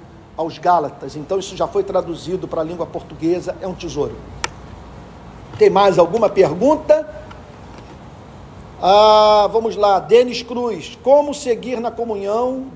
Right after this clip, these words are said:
de irmãos que se transformaram em fiscais da moralidade e converter o púlpito aos padrões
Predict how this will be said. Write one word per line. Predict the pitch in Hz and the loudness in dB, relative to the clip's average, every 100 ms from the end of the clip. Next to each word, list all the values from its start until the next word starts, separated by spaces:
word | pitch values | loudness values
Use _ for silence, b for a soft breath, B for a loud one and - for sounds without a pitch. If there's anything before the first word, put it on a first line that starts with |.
| - | -16
de | 196 | -8
irmãos | 202 170 196 247 254 | -6 -4 -2 -2 -4
que | - - | -10 -14
se | 208 | -12
transformaram | - 220 - 208 160 214 226 | -6 -6 -4 -8 -2 -2 -2
em | |
fiscais | 220 196 - - 208 196 | -6 -12 -10 -2 -2 0
da | 190 | -2
moralidade | 185 185 165 156 208 196 | 0 0 -2 0 0 0
e | 190 | -4
converter | 202 180 - 196 185 | -4 -4 -2 -2 -2
o | |
púlpito | - 196 214 - 202 | -6 -8 -8 -6 -6
aos | - | -4
padrões | 180 165 170 196 208 - | -6 -6 -6 -6 -8 -12